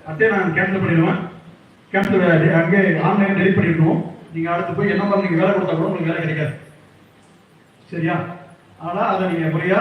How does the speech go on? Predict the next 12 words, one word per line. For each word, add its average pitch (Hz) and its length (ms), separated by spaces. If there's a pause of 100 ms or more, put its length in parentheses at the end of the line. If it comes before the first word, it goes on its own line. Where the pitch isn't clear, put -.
(120)
அப்டேட் 190 360
பண்ணி 185 180 (160)
நீங்க 170 180
அதை 156 200 (300)
ரிஜிஸ்ட்ரேஷன் 170 480
பண்ணா 170 160
மட்டும்தான் 165 460 (220)
முறையா 165 240 (100)
ஒரு 147 240
பணி 160 160
தர 160 180
முடியும் 143 280